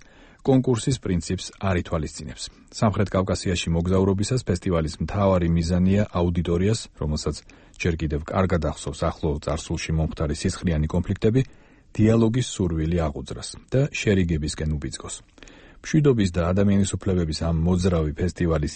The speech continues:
იდეა ფონდ ღია საზოგადოება საქართველოს და საქართველოში ჰაინრიხ ბოლის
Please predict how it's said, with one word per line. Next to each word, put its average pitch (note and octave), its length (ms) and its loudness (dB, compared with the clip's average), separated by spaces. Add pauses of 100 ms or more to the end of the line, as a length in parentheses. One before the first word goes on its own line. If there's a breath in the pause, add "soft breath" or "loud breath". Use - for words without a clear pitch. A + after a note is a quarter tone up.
იდეა G2+ 260 2 (140)
ფონდ G#2 320 2
ღია F#2+ 240 2
საზოგადოება E2 680 0
საქართველოს F#2 540 0 (520 loud breath)
და C3 160 4
საქართველოში F#2 680 0 (120)
ჰაინრიხ G2+ 440 2 (200)
ბოლის F2+ 380 2